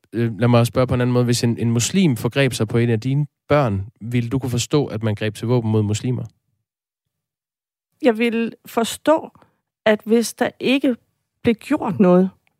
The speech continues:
Speaker 2: og man kunne se, at, at, øh, apatien bredte sig, så ville jeg da... Jamen, jeg ved ikke, jeg ville være dybt, dybt ulykkelig. Jeg ved ikke, om jeg ville gøre noget, men jeg, øh, kender der nogen, som ikke har så lang snor, som jeg har.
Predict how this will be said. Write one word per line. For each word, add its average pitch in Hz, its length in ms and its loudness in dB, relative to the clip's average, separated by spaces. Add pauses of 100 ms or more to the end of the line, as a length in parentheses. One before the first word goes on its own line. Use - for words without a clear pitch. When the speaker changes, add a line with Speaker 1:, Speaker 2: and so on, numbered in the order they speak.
(1120)
Speaker 2:
og 208 60 4
man 214 140 4
kunne 233 160 -2
se, 277 300 -4
at, - 300 -4
at, 190 260 -2
øh, 175 260 2
apatien 190 720 -2 (440)
bredte 208 280 2
sig, - 160 -8 (680)
så - 160 -4
ville 233 220 0
jeg 202 180 2
da... 170 380 0 (1200)
Jamen, 220 140 6
jeg 220 80 6
ved 220 120 4
ikke, 214 160 2
jeg 208 80 4
ville 208 120 0
være 208 100 4
dybt, - 420 -2
dybt 240 220 -4
ulykkelig. 202 420 0
Jeg 214 100 2
ved 220 100 0
ikke, 214 160 0
om 175 140 4
jeg 202 140 0
ville 233 180 2
gøre 190 180 6
noget, 185 260 4 (200)
men 185 240 2
jeg, 170 260 0
øh, 120 80 -8 (220)
kender 277 280 2
der 202 100 4
nogen, 214 260 4
som 190 340 2 (200)
ikke 285 260 0
har 208 140 2
så 254 160 0
lang 233 280 -4
snor, 247 320 -2 (420)
som 208 200 2
jeg 208 140 4
har. 185 320 0